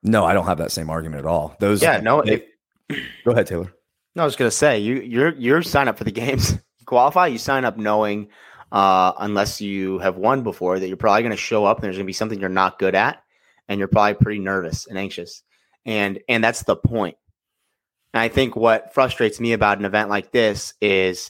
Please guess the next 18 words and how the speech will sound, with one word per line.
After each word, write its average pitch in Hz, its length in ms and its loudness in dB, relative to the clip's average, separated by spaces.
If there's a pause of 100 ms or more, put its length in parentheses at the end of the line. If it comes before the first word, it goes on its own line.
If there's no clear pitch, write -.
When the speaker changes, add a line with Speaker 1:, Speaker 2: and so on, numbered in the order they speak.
Speaker 2:
it's 101 220 -2
put 110 260 0
on 101 220 4
as 95 100 -6
this 95 160 -8
massive 104 540 -2
CrossFit 101 400 0
license 101 340 -6
event. 98 280 0
They're 98 100 -6
giving 95 340 -4
thirty 101 200 2
thousand 95 360 0
euros 101 320 2
away 92 200 0
to 92 100 -8
the 90 100 -2
winner. 104 400 2